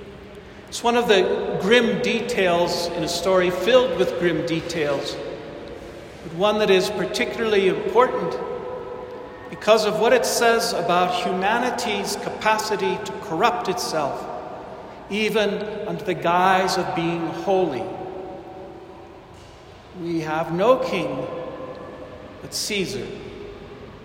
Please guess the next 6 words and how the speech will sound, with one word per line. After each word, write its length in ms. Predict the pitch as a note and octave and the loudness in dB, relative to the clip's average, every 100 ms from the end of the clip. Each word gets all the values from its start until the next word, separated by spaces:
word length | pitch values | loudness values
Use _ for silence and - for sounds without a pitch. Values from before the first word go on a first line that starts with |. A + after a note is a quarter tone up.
| - - - - - - - - - - - | -18 -20 -20 -20 -20 -20 -20 -20 -20 -20 -8
How 300 | - C#4+ D#4 | 2 4 6
is 200 | D4 D4 | 4 2
it 160 | A#3 F3+ D3+ F3 | 2 2 0 2
that 960 | G3 - - - - - - - E3 | 2 2 -4 -6 -8 -8 -10 -10 -2
these 440 | A3+ C#4 C#4 - | 2 2 2 0
supposedly 1160 | A#3+ - - C#4+ D4 C#4+ - A3+ G#3 - C#3+ | -2 -2 4 6 8 4 2 4 4 4 0